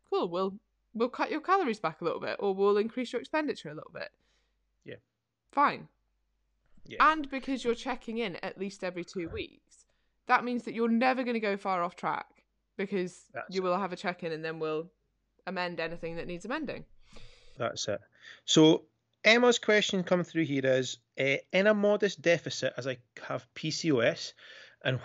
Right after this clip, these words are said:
Speaker 2: uh, quite high activity levels. Question one, can you build strength whilst, whilst staying lean? Question two, what are the differences between strength training and hypertrophy training?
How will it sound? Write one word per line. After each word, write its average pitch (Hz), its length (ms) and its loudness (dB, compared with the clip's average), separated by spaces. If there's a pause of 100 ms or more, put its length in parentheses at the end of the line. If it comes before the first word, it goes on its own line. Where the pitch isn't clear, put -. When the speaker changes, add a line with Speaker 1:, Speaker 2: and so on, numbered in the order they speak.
(420)
Speaker 2:
uh, 131 320 4 (1400)
quite 180 340 6
high 151 320 4 (160)
activity 147 500 -4
levels. 117 480 -4 (480)
Question 196 440 4
one, 123 320 0 (160)
can 190 280 -2
you 226 100 -6
build 190 300 -2
strength 156 480 -2
whilst, 135 400 -4
whilst 139 360 -2
staying 135 480 -4
lean? 139 400 0 (520)
Question 165 500 2
two, 127 380 2 (260)
what 151 140 2
are 185 120 6
the 175 80 -2
differences 147 500 -2
between 135 300 -4
strength 170 440 2
training 135 380 0 (280)
and 131 100 0
hypertrophy 143 640 0
training? 131 440 -4